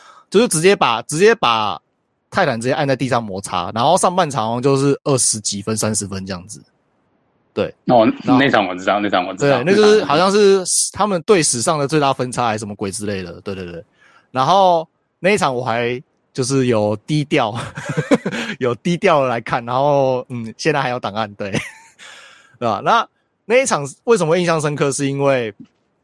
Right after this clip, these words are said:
Speaker 1: 就是我从来，我第一次认知到原来职业比赛要爆分可以爆程度，对，然后可以，就是那个差距可以拉大，可以拉，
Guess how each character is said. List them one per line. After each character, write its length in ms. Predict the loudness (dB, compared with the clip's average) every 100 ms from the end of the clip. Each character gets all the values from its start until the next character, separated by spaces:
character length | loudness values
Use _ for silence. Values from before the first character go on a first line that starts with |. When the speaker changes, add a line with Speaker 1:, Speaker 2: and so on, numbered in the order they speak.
| _ _ _ _ _ -4
Speaker 1:
就 100 | 0
是 80 | 0 -2 _ _ _ _ _
我 280 | 0 2 2
从 460 | 0 -4 0 0 2
来， 240 | 0 0
我 140 | -2 -2
第 240 | 0 0
一 40 | 0
次 320 | 0 0 2
认 240 | 4 2 -4
知 180 | -6
到 220 | 0 0 2
原 220 | -2 -2
来 360 | -2 -2 -4 -12 _ _ -10
职 280 | -6 0
业 200 | 4 4 2
比 200 | -4 -4
赛 180 | -2
要 140 | 0 0
爆 320 | 2 2 2
分 180 | -2 -6
可 140 | -2
以 60 | -4 0
爆 180 | 2 2
程 1040 | -2 _ _ _ -20 -20 _ _ _ -10 0
度， 200 | 0 0 -10 -20 _ _ _ _ _
对， 180 | -2 0
然 140 | 2
后 80 | 2
可 120 | 4 2
以， 340 | 2 -2 -10 _
就 100 | -6
是 260 | 0 0 0
那 120 | 0
个 100 | 0
差 240 | 0 0 -2
距 160 | -4
可 140 | -2 -2
以 60 |
拉 200 | 0 -2 0
大， 200 | -2 -4
可 100 | -6
以 60 |
拉， 240 | -4 -4